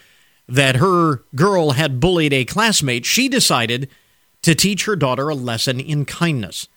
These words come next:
Uh, according to the report, in a viral video, the, uh, pair can be she-, seen shopping, uh, at a, uh, uh, local, uh, department store to assemble an apology gift basket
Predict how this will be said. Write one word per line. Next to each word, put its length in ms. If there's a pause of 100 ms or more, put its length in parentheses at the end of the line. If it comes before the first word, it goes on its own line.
(680)
Uh, 260
according 440
to 120
the 100
report, 640
in 100
a 140
viral 520
video, 680 (640)
the, 300
uh, 80
pair 260
can 140
be 100
she-, 360
seen 340
shopping, 760 (640)
uh, 380
at 180
a, 200
uh, 60 (460)
uh, 40
local, 600
uh, 240 (360)
department 460
store 300
to 180
assemble 560
an 120
apology 600
gift 480
basket 520